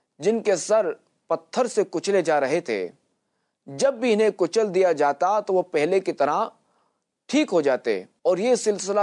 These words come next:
یوں ہی چلتا رہتا۔ تو آپ علیہ الصلوۃ والسلام نے پوچھا، "اے جبرائیل، یہ کون ہے؟"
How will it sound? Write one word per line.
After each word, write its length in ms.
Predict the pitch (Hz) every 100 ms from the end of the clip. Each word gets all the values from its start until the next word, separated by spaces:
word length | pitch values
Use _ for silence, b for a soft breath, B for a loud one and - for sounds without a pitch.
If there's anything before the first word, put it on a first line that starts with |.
| 185
یوں 260 | 160 285 240
ہی 100 | 233
چلتا 400 | 180 160 220 202
رہتا۔ 380 | 160 135 117 95 _ _ _
تو 60 | 151
آپ 140 | 160
علیہ 100 | 160
الصلوۃ 220 | 151 156 143
والسلام 420 | 139 151 175 185
نے 80 | 139
پوچھا، 500 | 139 127 156 180 -
"اے 120 | 151
جبرائیل، 500 | 135 127 123 160 208 -
یہ 100 | 156 -
کون 240 | 220 226
ہے؟" 200 | 131 107